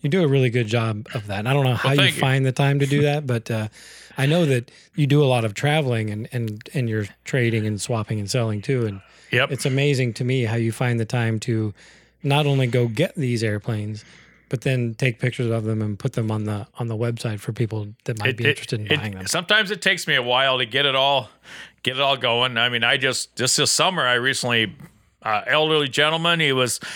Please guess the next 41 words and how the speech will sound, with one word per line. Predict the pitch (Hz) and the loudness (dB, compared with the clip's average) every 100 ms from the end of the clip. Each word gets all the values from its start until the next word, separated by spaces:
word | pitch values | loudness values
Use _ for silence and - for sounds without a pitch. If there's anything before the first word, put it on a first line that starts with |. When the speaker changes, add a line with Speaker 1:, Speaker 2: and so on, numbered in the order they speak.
| - - - | -12 -12 -6
Speaker 2:
he | - | 0
was | 160 147 - - - | 2 2 0 -6 -6
been | 147 139 | -4 0
modeling | 139 170 175 165 | 0 0 0 -2
since | 147 - 143 - | -2 0 2 2
he | 135 | 0
was | 127 127 120 117 104 | 2 2 2 0 0
sixteen | - 151 151 - 139 160 156 | 0 0 -2 0 0 2 4
and | 120 | 2
he | 110 | 0
was | 110 | 0
eighty. | 113 135 143 139 - - - | 0 2 0 -2 -6 -14 -6
Speaker 1:
Oh, | 131 | -4
my. | 107 | 0
Speaker 2:
And | 123 | 2
he | 135 | 2
was | 147 143 117 | 2 0 0
moving | 143 180 190 | 0 2 2
to | 165 | 0
Florida | - 165 160 143 127 135 - | -2 0 2 2 0 -2 -2
to | 143 | 0
an | |
apartment | 127 143 143 113 127 - - | 0 2 2 2 -2 -2 -4
down | 123 127 | 0 2
there. | 131 139 135 - | 2 2 2 0
And | 120 | 0
he | 123 | 2
was, | 117 107 - - - | 2 0 0 -2 -2
he | 131 | 0
was | 143 135 | 2 2
from | - 123 | 0 0
Illinois | 117 110 107 104 | 2 2 0 2
here | 110 | 0
and, | 107 117 117 107 104 | 0 0 2 0 0
uh, | 107 101 | 0 0
Northern | 120 123 117 | 2 2 2
Illinois. | 107 104 98 104 | 0 0 -2 -2
So | - 110 | -2 0
he | 156 | 0
was | 156 - | 0 0
selling, | 156 156 143 131 | 0 2 0 -2